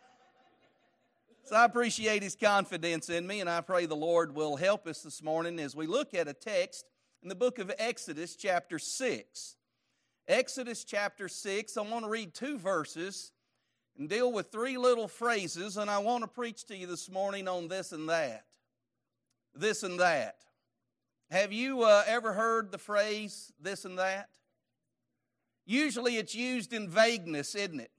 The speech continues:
"Well, what, what, what are you doing?" "Oh, I'm just doing a little this and that." Well, that don't really tell you much, does it? Have you ever asked Grandma what she put in her dressing? Just a little this and that.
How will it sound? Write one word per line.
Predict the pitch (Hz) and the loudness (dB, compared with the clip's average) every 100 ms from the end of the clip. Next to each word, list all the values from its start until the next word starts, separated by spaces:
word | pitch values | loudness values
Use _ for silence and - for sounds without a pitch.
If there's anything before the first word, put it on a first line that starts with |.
| _ _ _ _ _ _ _ _ _ _ _ _ _ - | _ _ _ _ _ _ _ _ _ _ _ _ _ -4
"Well, | 170 202 | -2 4
what, | 262 | 4
what, | 247 285 254 | 8 6 6
what | 240 277 | 4 4
are | |
you | 262 254 | 2 -2
doing?" | 285 247 | 0 2
"Oh, | 170 | 2
I'm | 190 196 | 2 0
just | 185 - | -6 -4
doing | 170 | -4
a | 185 | -4
little | 208 | -4
this | 165 185 185 | -4 -4 -6
and | 202 185 | -6 -4
that." | 202 185 196 | 0 0 0
Well, | 254 | -2
that | 339 | -4
don't | 381 | -4
really | 311 285 | -4 -4
tell | - 294 320 | 0 6 6
you | 196 160 | 4 0
much, | 180 247 - | 0 0 0
does | 277 240 143 | 0 0 -6
it? | - _ _ _ _ _ _ _ _ _ _ _ _ | -18 _ _ _ _ _ _ _ _ _ _ _ _
Have | 247 254 | 0 6
you | |
ever | 285 294 277 | 6 8 6
asked | 285 - | 2 -2
Grandma | 190 233 262 254 262 277 | 0 0 2 2 4 6
what | 262 233 | 6 4
she | - 254 | 0 -8
put | 220 247 247 | -2 2 2
in | 196 | 2
her | 202 | -2
dressing? | 202 170 208 254 - 294 214 _ _ _ _ _ _ _ _ _ _ _ _ _ _ 277 269 269 262 _ _ _ 269 _ _ _ _ _ _ _ _ | -2 0 -2 -2 -4 -8 -10 _ _ _ _ _ _ _ _ _ _ _ _ _ _ _ _ _ _ _ _ _ _ _ _ _ _ _ _ _ _
Just | 214 214 | -12 -8
a | 233 | 0
little | 240 214 | 2 2
this | 220 - | 0 -2
and | 196 | -4
that. | 190 196 208 226 | 0 0 0 -2